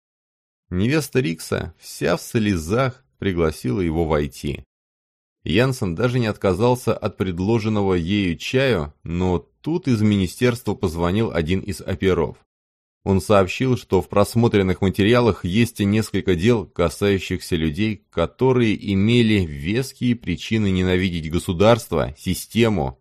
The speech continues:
министра соцзащиты и вообще чуть ли не весь мир. Оперативник зачитал выписки из этих дел, и одно из них показалось Янсену многообещающим, так как мотив в нем был гораздо серьезнее, нежели в других случаях.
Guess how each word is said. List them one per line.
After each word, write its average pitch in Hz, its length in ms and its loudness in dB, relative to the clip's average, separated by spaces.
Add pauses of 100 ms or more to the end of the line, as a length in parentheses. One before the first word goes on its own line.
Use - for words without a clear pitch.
министра 101 540 2
соцзащиты 92 960 0
и 92 200 -2
вообще 95 640 2
чуть 113 320 -2
ли 92 160 -2
не 80 180 0
весь 78 320 -4
мир. 71 380 -2 (760)
Оперативник 127 760 2
зачитал 123 500 2
выписки 120 420 -2
из 98 220 -4
этих 113 300 0
дел, 135 240 0
и 85 260 -4
одно 80 380 -2
из 127 180 -4
них 139 160 -4
показалось 98 600 2
Янсену 127 560 4
многообещающим, 107 1500 2 (220)
так 98 160 2
как - 180 -2
мотив 90 460 -2
в 82 160 -2
нем 85 280 0
был 104 240 2
гораздо 87 720 2
серьезнее, 87 800 0 (120)
нежели 95 420 -2
в 80 80 -6
других 73 360 -4
случаях. 76 640 -8